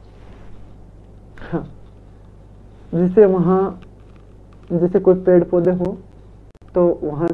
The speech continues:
तक oxygen पहुँचे और वो अच्छे से growth कर सके। तो जब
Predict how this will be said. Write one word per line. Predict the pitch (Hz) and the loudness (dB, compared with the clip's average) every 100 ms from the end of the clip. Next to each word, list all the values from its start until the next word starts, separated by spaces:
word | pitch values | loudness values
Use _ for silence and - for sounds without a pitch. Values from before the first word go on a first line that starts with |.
| 170 | -4
तक | 170 175 - | -6 -6 -6
oxygen | 170 - 170 165 160 | -4 0 0 0 -4
पहुँचे | 156 147 190 | -8 -8 -6
और | 190 160 151 | -2 -2 -2
वो | 147 | -2
अच्छे | - - - 156 | -4 -8 -10 -6
से | 165 | -4
growth | 151 143 143 - | -2 -4 -6 -12
कर | 147 | -12
सके। | 156 147 185 - - - - - - - - - - - - - - - - - - - - - - - | -10 -12 -16 -20 -20 -20 -20 -20 -20 -20 -20 -20 -20 -20 -20 -20 -20 -20 -20 -20 -20 -20 -20 -20 -20 -2
तो | 247 254 254 - - - - - - - - - - - - - - 185 | 4 6 6 4 -10 -20 -20 -20 -20 -20 -20 -20 -20 -20 -20 -20 -8 -2
जब | 180 214 | 2 4